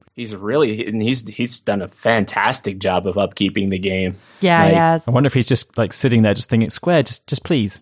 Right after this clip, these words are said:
Speaker 3: please hire me. Just
Speaker 2: Yeah.
Speaker 3: I can, I can do it. I
Speaker 2: I
Speaker 3: can do
Speaker 2: don't,
Speaker 3: it."
Speaker 2: like, we've talked
Speaker 1: Yeah,
Speaker 2: about
Speaker 1: they
Speaker 2: this at length before. Like, we don't understand why, like, certain companies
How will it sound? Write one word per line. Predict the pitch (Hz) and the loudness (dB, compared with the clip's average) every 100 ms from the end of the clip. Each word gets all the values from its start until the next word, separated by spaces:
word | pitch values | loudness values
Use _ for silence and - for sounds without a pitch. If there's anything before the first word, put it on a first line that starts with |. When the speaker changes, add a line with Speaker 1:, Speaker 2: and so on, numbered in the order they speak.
| - | -2
Speaker 3:
please | 185 | 0
hire | 156 175 160 | 2 4 6
me. | 104 101 - | 4 0 -6
Just | 117 | 0
Speaker 2:
Yeah. | 208 247 294 277 190 180 | 2 4 4 4 2 2
Speaker 3:
I | - | 4
can, | 147 151 196 | 6 6 6
I | 151 | 4
can | 156 | 4
do | 147 185 | 6 6
it. | 120 - | 4 4
I | - | 4
Speaker 2:
I | 302 | 6
Speaker 3:
can | 381 | 8
do | 294 | 8
Speaker 2:
don't, | 175 113 | 6 2
Speaker 3:
it." | 110 - 226 | -2 -4 4
Speaker 2:
like, | 294 294 | 4 6
we've | 330 349 | 4 2
talked | 285 302 - | 2 4 4
Speaker 1:
Yeah, | |
Speaker 2:
about | 208 254 214 | 4 2 4
Speaker 1:
they | 208 | 2
Speaker 2:
this | 196 | 2
at | 190 175 | 0 2
length | 202 226 196 - 190 | 2 2 0 -2 -4
before. | 175 240 226 180 170 | -2 2 4 2 2
Like, | 175 180 180 | -2 -2 -2
we | 240 | 2
don't | 269 | 4
understand | 294 277 220 240 233 214 | 2 0 0 2 4 4
why, | 190 185 175 175 | 4 4 2 0
like, | 170 - | -2 -4
certain | - 202 180 190 | -2 -2 0 0
companies | 202 190 185 175 170 165 - | 0 -2 -4 -2 -2 -4 -8